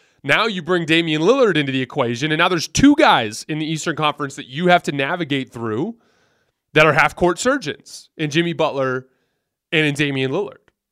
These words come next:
And so, like, that's the thing. Like, I love the Drew trade, and we're gonna, we're gonna get a little bit further into it. But make no mistake, like, Boston's not winning a title unless Jason Tatum goes up a level as a half-court shot creator.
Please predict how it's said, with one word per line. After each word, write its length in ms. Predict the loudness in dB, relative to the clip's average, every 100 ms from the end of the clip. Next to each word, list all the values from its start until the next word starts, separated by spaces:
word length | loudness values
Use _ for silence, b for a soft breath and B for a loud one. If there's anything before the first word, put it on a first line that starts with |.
| _ -4
And 160 | -4
so, 240 | 0 0 2
like, 200 | 2 2
that's 180 | 0
the 60 | 0
thing. 220 | -2 0
Like, 220 | 0 -4 -2
I 140 | -2
love 340 | -2 -2 -2 -2
the 60 |
Drew 200 | -8 -10
trade, 340 | -8 -4 -4 -6 _ -2
and 100 | 2
we're 120 | 2
gonna, 200 | 2 0
we're 120 | -4
gonna 100 | -4
get 160 | -2 -4
a 60 |
little 160 | -4 -4
bit 120 | -6
further 300 | -4 -2 0
into 240 | -2 -2 -2
it. 180 | -2 -6 b b b b
But 540 | -6 0 2 0 -4 -4
make 220 | -4 -2
no 100 | -4
mistake, 460 | -4 -2 -4 -4
like, 200 | -8 -8
Boston's 480 | -2 0 0 -2 -4
not 220 | -4 -2
winning 300 | -2 -2 -2
a 60 | -6
title 520 | -4 -4 -4 -8 -12 -8
unless 380 | -8 -4 -4 -4
Jason 420 | -4 -4 -4 -8
Tatum 460 | -6 -4 -4 -6 -4
goes 260 | -4 0
up 160 | 0 0
a 40 |
level 360 | -2 -4 -4 -4
as 100 | -4
a 60 |
half-court 440 | -6 -6 -6 -12 -10
shot 220 | -10 -10
creator. 360 | -12 -16 -18